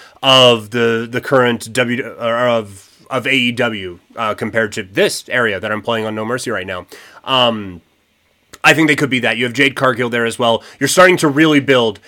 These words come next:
a women's division in A E W, and I would like to see them kind of build on it a little bit more. But you have an absolute superstar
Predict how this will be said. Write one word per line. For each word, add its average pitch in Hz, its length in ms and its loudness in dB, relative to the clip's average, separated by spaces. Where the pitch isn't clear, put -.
a 135 160 2
women's 127 320 -2
division 104 500 -6
in 107 760 -6
A 120 80 -6
E 113 180 -6
W, 113 280 -4
and 117 80 -6
I 120 80 -4
would 120 100 -8
like 123 140 -8
to - 80 -14
see 143 220 -6
them 123 280 -2
kind 262 160 2
of 190 80 2
build 214 220 6
on 202 140 4
it 202 80 4
a 208 160 0
little 214 240 2
bit 165 140 2
more. 143 320 0
But 151 240 4
you 160 140 2
have 151 400 4
an 147 140 2
absolute 143 580 2
superstar 127 720 0